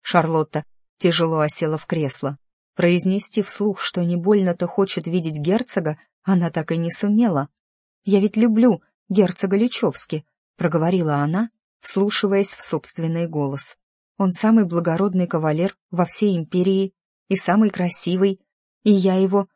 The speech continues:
точно-точно люблю». Слова звучали неуверенно и слегка фальшиво. Шарлотта потерла ноющие виски.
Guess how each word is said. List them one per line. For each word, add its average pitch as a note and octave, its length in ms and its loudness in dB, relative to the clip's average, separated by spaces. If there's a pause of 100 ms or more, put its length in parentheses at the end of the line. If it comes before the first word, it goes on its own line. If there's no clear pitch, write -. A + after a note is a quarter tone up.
(200)
точно-точно G#3+ 920 2
люблю». A3 560 2 (500)
Слова D#3+ 400 0
звучали F3 460 0
неуверенно E3+ 720 0 (240)
и E3+ 80 -4
слегка - 380 -6
фальшиво. D#3 600 -2 (320)
Шарлотта F3+ 580 0
потерла F3 480 -2
ноющие F3 640 -2
виски. E3 440 -4